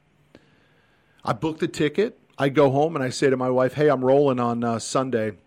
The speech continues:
I'm gonna be in California, but don't worry, I'll be back Monday night." And she's like, "Wh-, what are you talking about?" I said, "I, I, I'm going, I'm gonna strike this deal. I'm gonna buy this technology company and put us in the technology business and really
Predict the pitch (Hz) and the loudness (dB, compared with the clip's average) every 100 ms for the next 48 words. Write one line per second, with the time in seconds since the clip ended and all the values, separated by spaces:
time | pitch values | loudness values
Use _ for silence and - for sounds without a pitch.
0 | _ _ _ _ _ _ _ - 123 120 | _ _ _ _ _ _ _ -14 -8 -6
1 | 113 117 - 120 - 131 117 113 147 135 | -4 -4 -2 -2 -2 -4 -4 -2 0 2
2 | 117 110 120 117 117 117 107 110 120 107 | 2 0 -2 -4 -8 -10 -10 -10 -10 -12
3 | 95 113 107 101 - 120 131 135 156 196 | -12 -10 -8 -8 -10 -10 -8 -4 -2 -2
4 | - 160 156 - - - _ _ _ _ | -4 -6 -6 -14 -20 -20 _ _ _ _
5 | _ _ - 123 - 131 123 123 - - | _ _ -8 -6 -2 0 -2 -6 -16 -20
6 | _ - 104 104 117 139 117 107 113 110 | _ -14 -12 -6 -4 -4 -6 -8 -8 -8
7 | 101 - 127 107 - - 135 160 104 101 | -8 -6 -4 -4 -8 -8 -4 -2 -4 -6
8 | 107 110 - 113 107 123 139 107 104 95 | -6 -6 -6 -8 -6 -6 -6 -8 -10 -10
9 | 110 107 107 120 113 117 104 104 110 151 | -8 -8 -4 -4 -4 -6 -6 -6 -4 -6
10 | 120 98 107 120 101 117 127 | -6 -10 -12 -12 -8 -2 0